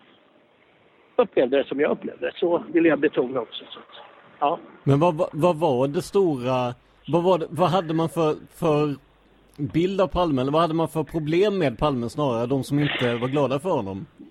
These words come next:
Speaker 2: Vi som inte... För jag, jag är född åttio, så jag,
Speaker 1: Ja,
Speaker 2: jag,
Speaker 1: ja,
Speaker 2: jag,
Speaker 1: ja, okej, ja.
Speaker 2: dåliga minnen om den tiden.
Speaker 1: Nej, men alltså, eh, eh, vad jag hade, det var ju...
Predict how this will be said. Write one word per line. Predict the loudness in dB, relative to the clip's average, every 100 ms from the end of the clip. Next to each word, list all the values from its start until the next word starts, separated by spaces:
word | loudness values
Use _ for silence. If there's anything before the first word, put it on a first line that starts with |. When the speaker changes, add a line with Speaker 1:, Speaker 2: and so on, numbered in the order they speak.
| 0
Speaker 2:
Vi | 0
som | 2 2
inte... | 2 2 0
För | 0 2
jag, | 2 2 0
jag | 2 0
är |
född | 0 -2 0
åttio, | 0 0 -2 -2
så | 0
jag, | 0
Speaker 1:
Ja, | 2 4 2 0
Speaker 2:
jag, | -6 -2
Speaker 1:
ja, | 2 2 0
Speaker 2:
jag, | -4 -2
Speaker 1:
ja, | 2 4 2
okej, | 2 0 2
ja. | 2 2 2
Speaker 2:
dåliga | 4 2 2
minnen | 2 2
om | 2
den | 2
tiden. | 2 -2 0
Speaker 1:
Nej, | 2 2 2
men | 2 0
alltså, | 0 0 2
eh, | 2 0 -4
eh, | -4 -4 -6 -14 -20 -16 -14
vad | -6 -2
jag | 2 2 4
hade, | 2 0
det | 0
var | 2
ju... | 4 2